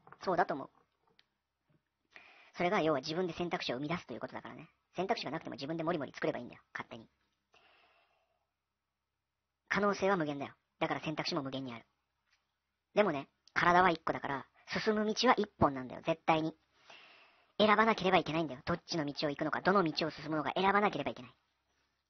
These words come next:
選ぶために比べなきゃいけない。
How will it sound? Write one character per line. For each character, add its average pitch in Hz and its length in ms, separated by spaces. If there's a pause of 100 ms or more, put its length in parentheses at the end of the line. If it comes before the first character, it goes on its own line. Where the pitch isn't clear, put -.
(1120)
選 208 220
ぶ 208 80
た 180 100
め 175 100
に 196 120
比 - 160 (100)
べ 196 80
な 202 100
き - 80
ゃ - 20
い 117 60
け 135 100
な 123 80
い。 - 80